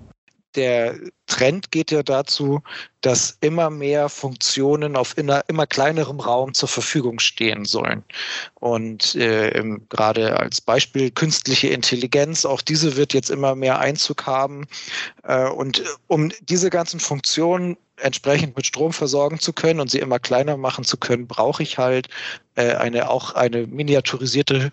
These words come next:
Spannungsversorgung. Und da würden diese Spulen zum Einsatz kommen, denn so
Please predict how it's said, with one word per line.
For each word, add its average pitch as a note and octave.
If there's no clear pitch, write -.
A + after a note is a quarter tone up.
Spannungsversorgung. C3
Und -
da C3
würden D3+
diese C3+
Spulen C#3
zum -
Einsatz D#3+
kommen, D#3
denn B2+
so D#3